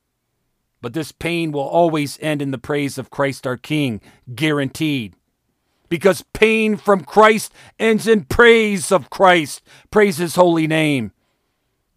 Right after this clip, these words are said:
Ruth two twenty, and Naomi said unto her daughter-in-law, "Blessed be he of the Lord,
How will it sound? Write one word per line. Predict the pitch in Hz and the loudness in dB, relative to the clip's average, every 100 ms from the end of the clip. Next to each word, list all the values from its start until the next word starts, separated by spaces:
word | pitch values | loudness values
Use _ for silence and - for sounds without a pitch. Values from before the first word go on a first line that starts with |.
| _ | _
Ruth | 139 160 135 | -4 -4 -4
two | 165 160 | -8 -8
twenty, | - 170 165 156 | -6 -4 -2 -2
and | 147 | -4
Naomi | 156 156 165 160 147 | -4 -2 -2 -2 -4
said | - 156 | -4 -4
unto | 151 147 | -4 -6
her | 147 | -4
daughter-in-law, | 143 151 151 139 143 151 | 2 2 2 0 2 2
"Blessed | 131 151 - 160 131 - _ _ | 2 -2 -2 -6 -8 -20 _ _
be | 113 156 | -10 -8
he | 131 170 165 | -6 -2 -2
of | 151 | -2
the | 151 | 0
Lord, | 165 165 170 | 2 4 2